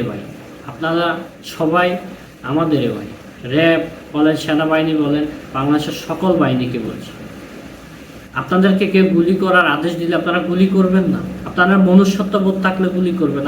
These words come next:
আপনারা সেখানে প্রতিরোধ গড়ে তোলেন। আপনারা অন্যায়ের পক্ষে থা-, পক্ষে থাকবেন না, আপনারা ন্যায়ের পক্ষে থাকবেন। যদি আপনারা আর একটা গুলি করেন, একটা সাধারণ মানুষকে গুলি করেন,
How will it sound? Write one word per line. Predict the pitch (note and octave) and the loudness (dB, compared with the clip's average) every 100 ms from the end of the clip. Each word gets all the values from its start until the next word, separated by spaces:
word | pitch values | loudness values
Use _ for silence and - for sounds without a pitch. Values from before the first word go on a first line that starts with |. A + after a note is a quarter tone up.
| C3 | -6
আপনারা | - E3 D#3+ | -4 -4 -4
সেখানে | E3+ E3+ D#3 | -4 -4 -4
প্রতিরোধ | E3+ F#3+ F#3+ - | -4 -2 0 0
গড়ে | D3+ C3+ | 0 0
তোলেন। | B2 A2+ - - - - D3 | -2 -8 -10 -14 -16 -14 -6
আপনারা | E3+ F3+ F#3+ | 0 2 4
অন্যায়ের | G3+ G3+ G3 F#3+ | 4 4 2 0
পক্ষে | F3+ - F3 | -4 -2 -2
থা-, | F3 - - - - | -2 -8 -12 -14 -2
পক্ষে | F3+ F#3 G3+ F#3+ | 0 2 -2 -2
থাকবেন | D3 D3 C3+ A2+ | -2 -2 -2 -4
না, | - - - - | -8 -14 -18 -12
আপনারা | D3 E3 E3 | -2 0 2
ন্যায়ের | F#3+ G#3+ F#3+ | 2 2 0
পক্ষে | F3+ - C#3 A#2+ | -4 -4 -6 -8
থাকবেন। | G2+ - F2 - - - - - - - - - - - - - - - - C3 C#3+ | -10 -10 -14 -14 -16 -18 -18 -18 -18 -20 -20 -20 -20 -20 -20 -20 -20 -20 -14 -8 -2
যদি | D#3+ E3 D#3+ | 2 4 4
আপনারা | D3+ E3 D#3+ | 2 0 0
আর | D#3 C#3+ | 2 2
একটা | D#3+ - - F#3 F3 | 0 -4 0 2 4
গুলি | F3+ C#3 | 4 4
করেন, | A#2+ A2 - - - | 2 -4 -8 -12 -12
একটা | - F3 - | -4 -4 0
সাধারণ | E3 F3 G3 F#3+ | 0 2 4 4
মানুষকে | F3 E3 - D#3 D3+ | 4 2 0 0 2
গুলি | D3 C3 | 2 2
করেন, | B2+ - | -4 -6